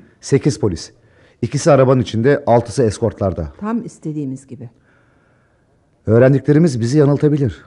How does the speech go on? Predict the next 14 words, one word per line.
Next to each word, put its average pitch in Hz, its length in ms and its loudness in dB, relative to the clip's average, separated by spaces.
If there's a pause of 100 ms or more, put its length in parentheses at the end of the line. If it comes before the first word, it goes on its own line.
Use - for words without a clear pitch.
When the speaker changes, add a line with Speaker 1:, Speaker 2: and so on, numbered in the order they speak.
Speaker 2:
Nasıl? 190 240 -8 (760)
Speaker 1:
Polis 113 280 -2
daha 127 160 4
sıkı - 240 -6
güvenlik 107 360 0
önlemi 104 240 0
alabilir. 113 440 -2 (540)
Speaker 2:
Göze 226 260 -2
batmamak 240 460 -4
için 247 280 -4
güvenlik 202 440 -6
tertibatını 170 720 -8
arttırmayacaklarına 180 840 -8
eminim. 151 440 -6